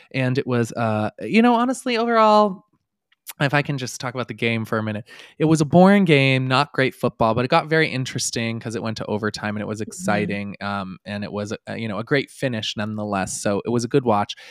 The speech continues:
Speaker 1: Ended up clocking out at one of the longest, I think the longest Super Bowl in history.
Speaker 2: I know,
Speaker 1: Um,
Speaker 2: I was waiting for the notification to come in about who
Speaker 1: Right.
Speaker 2: won, and it didn't
Speaker 1: Yeah.
Speaker 2: come in until, like, ten something. I was like,
Speaker 1: Yeah, like,
Speaker 2: "Damn."
Speaker 1: ten forty. It was pretty much as long as the Grammys, so. <laughs>
Speaker 2: Oh, pff, I mean, yeah, we'll talk about that too, child.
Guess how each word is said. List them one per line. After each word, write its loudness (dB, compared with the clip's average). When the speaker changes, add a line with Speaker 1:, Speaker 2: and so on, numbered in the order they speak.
Speaker 1:
Ended 2
up 2
clocking 0
out 0
at -6
one -4
of -4
the -6
longest, -4
I -4
think -2
the -2
longest -2
Super -2
Bowl -6
in -12
history. -8
Speaker 2:
I 2
know, 0
Speaker 1:
Um, 2
Speaker 2:
I 4
was -2
waiting 0
for -8
the -4
notification -6
to -6
come -6
in -4
about 0
who -2
Speaker 1:
Right. 4
Speaker 2:
won, -2
and -2
it -6
didn't 0
Speaker 1:
Yeah. -6
Speaker 2:
come 0
in 0
until, -6
like, -4
ten -6
something. -8
I -6
was -8
like, -8
Speaker 1:
Yeah, 0
like, 2
Speaker 2:
"Damn." -6
Speaker 1:
ten -8
forty. -2
It -2
was 0
pretty 0
much 0
as -4
long 2
as -2
the -8
Grammys, -2
so. -4
<laughs> -4
Speaker 2:
Oh, -8
pff, -14
I -6
mean, -8
yeah, -6
we'll -6
talk -6
about -2
that -2
too, -4
child. -6